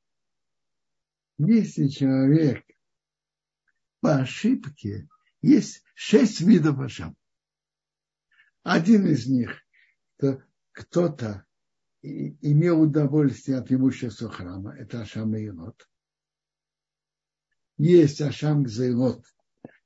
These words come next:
кто-то ограбил другого, но тут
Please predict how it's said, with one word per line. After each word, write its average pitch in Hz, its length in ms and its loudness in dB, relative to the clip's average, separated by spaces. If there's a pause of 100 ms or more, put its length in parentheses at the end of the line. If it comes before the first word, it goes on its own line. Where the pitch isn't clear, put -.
(120)
кто-то 147 540 2
ограбил 131 640 6
другого, 131 720 0 (280)
но 151 200 4
тут 247 420 0